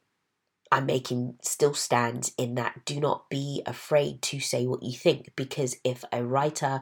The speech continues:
is going to be worth their salt, I think, they want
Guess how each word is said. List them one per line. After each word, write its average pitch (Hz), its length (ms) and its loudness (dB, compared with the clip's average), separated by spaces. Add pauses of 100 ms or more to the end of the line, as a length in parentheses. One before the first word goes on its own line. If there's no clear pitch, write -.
(300)
is 127 120 0
going 135 200 2
to 135 100 -8
be 131 440 -2 (100)
worth 127 540 -2
their 123 220 4
salt, - 600 -2
I - 80 -8
think, - 520 -8 (340)
they 160 160 6
want 135 880 -2